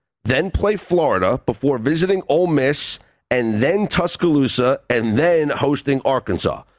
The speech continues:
Going three and two over that stretch seems overly optimistic, and it feels like it's going to be an uphill battle just to get to seven and five, which might not be good enough to get Orgeron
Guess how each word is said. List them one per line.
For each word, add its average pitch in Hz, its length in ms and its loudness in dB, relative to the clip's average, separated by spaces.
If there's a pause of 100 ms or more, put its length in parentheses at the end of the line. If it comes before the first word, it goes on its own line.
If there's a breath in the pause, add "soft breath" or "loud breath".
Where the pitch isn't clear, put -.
(240)
Going 131 300 0
three 170 300 0
and 262 140 2
two 202 240 0
over 165 260 2
that 165 180 0
stretch - 560 -2
seems 143 360 2
overly 131 480 0
optimistic, 113 800 -2 (300 soft breath)
and 123 120 0
it - 100 -8
feels 175 340 0
like 165 140 0
it's 143 140 -6
going 151 240 0
to - 80 -8
be 127 100 2
an 110 160 -2
uphill 175 380 0
battle 123 480 0
just - 400 -4
to 139 160 -2 (120)
get - 280 -4
to 147 100 0
seven 135 600 -2
and 120 200 0
five, 101 540 -2 (300 soft breath)
which 113 240 -2
might 120 420 0
not 156 280 0
be 160 120 0
good 156 260 -2
enough 104 360 -2
to - 100 -4
get 92 360 -2
Orgeron 101 680 0